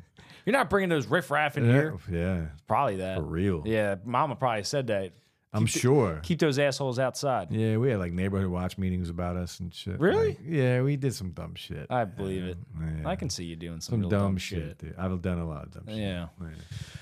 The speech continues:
Speaker 1: Oh, man. I fell asleep at a Zac Brown concert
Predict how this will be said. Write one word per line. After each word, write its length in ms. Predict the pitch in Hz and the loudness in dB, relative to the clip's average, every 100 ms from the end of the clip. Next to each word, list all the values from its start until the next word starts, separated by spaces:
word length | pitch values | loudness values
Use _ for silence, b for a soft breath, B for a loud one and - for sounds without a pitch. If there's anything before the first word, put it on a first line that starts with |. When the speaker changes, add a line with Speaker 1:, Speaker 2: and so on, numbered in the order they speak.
| B | B
Speaker 1:
Oh, 300 | 180 165 151 | 0 4 4
man. 440 | 143 139 135 127 127 | 2 2 2 0 -2
I 160 | 139 165 | -2 -2
fell 240 | 170 202 185 | 2 2 2
asleep 420 | - 156 139 135 | 0 -2 -2 -2
at 140 | 135 123 | -2 -2
a 80 | 113 | -2
Zac 460 | 104 123 123 - | -2 -2 -2 -4
Brown 340 | 117 110 110 101 | -4 -2 -4 -4
concert 600 | 95 82 85 87 82 | -8 -8 -10 -10 -12